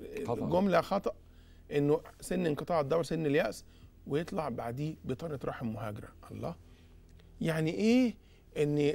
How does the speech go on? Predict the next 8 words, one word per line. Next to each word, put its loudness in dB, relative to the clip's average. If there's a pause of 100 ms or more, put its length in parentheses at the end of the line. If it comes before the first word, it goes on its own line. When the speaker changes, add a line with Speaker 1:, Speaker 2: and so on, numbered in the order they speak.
Speaker 2:
بعد 4
ما 0
انقطاع 0
الدورة 4
وتاخد 0
بعض 2
الهرمونات 0
التعويضية 4